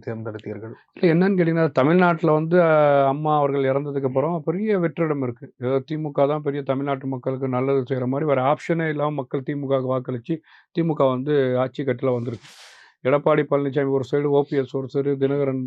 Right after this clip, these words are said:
Speaker 2: சார் ஒரு சைடு, சசிகலா அம்மா ஒரு சைடு, நாலா பிரிஞ்சு கிடக்கிறதுனால by accident-ல ஸ்டாலின் முதலமைச்சர் ஆயிட்டார். இல்லாட்டி அவருக்கு வாய்ப்பே கிடையாது. அப்படி இருக்கும்போது தமிழ்நாட்டு அரசியல் களத்துல உண்மையாகவே,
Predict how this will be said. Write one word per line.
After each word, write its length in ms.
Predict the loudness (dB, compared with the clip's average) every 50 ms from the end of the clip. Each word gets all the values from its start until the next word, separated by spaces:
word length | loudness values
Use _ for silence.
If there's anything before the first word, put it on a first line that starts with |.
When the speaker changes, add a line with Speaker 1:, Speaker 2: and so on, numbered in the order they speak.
| -10 -10
Speaker 2:
சார் 180 | -10 -8 -6
ஒரு 140 | -6 -6 -6 -6
சைடு, 100 | -8 -8 -4 -4
சசிகலா 360 | -4 -4 -4 -4 -2 0 0
அம்மா 160 | 0 0 -2
ஒரு 100 | -2 -2 -4
சைடு, 120 | -2 0
நாலா 360 | 2 2 4 4 4 4 2 0 0
பிரிஞ்சு 240 | -2 -2 -2 0 0
கிடக்கிறதுனால 400 | 0 0 0 0 0 0 -2 0 0
by 160 | 2 2 2
accident-ல 500 | 2 0 -2 -2 -4 -4 -2 -2 -2 -2 -4 -6 _ _ _ _
ஸ்டாலின் 420 | _ 0 0 0 2 2 0 0
முதலமைச்சர் 380 | 0 0 0 0 -2 -2 -2 0
ஆயிட்டார். 300 | 0 0 -2 -4 -4 -6 _ _ _ _ _ _
இல்லாட்டி 260 | -4 -2 -2 0 2 0
அவருக்கு 260 | 0 2 2 4 4
வாய்ப்பே 320 | 4 2 2 0 -2 -2
கிடையாது. 380 | 0 0 0 0 0 -2 -6 -4 -2
அப்படி 280 | -2 0 2 2 2
இருக்கும்போது 640 | 2 2 2 0 0 0 0 0 0 -2 -4 -4 -2
தமிழ்நாட்டு 600 | -2 -2 0 0 0 0 0 -2 -2 0 0 2
அரசியல் 380 | 2 2 2 0 -2 -4 -4 -2
களத்துல 340 | -2 -4 -4 -4 -4 -2 -2
உண்மையாகவே, 1080 | 0 0 0 -2 0 2 2 2 2 2 0 0 0 0 2 2 2 2 2 2 0